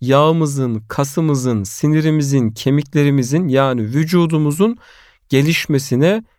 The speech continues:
kilomuzun artmasına veya güç kuvvetimizin yerine gelmesi anlamına geliyor. İşte haram bir yoldan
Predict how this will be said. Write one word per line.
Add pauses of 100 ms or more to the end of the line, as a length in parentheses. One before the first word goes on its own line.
(120)
kilomuzun
artmasına
veya
güç
kuvvetimizin
yerine (520)
gelmesi
anlamına
geliyor.
İşte (340)
haram
bir
yoldan